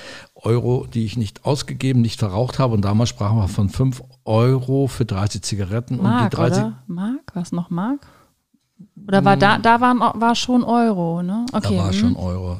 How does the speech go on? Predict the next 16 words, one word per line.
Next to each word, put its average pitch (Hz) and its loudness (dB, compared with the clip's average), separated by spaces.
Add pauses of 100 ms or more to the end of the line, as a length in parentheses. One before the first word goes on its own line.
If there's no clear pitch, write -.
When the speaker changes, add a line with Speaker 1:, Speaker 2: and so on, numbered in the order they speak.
Speaker 1:
Also, 92 -2 (640)
ja, 78 -4 (200)
zum 107 -2
Thema, 113 2
ähm, 101 0
sich 120 0
auch 110 0
die - -2
Pausen 110 -2
gönnen, 139 0
rauszugehen, 123 -2
damit 104 2
dieser 98 2
Burnout, 98 0
was 98 -6
ja 98 -4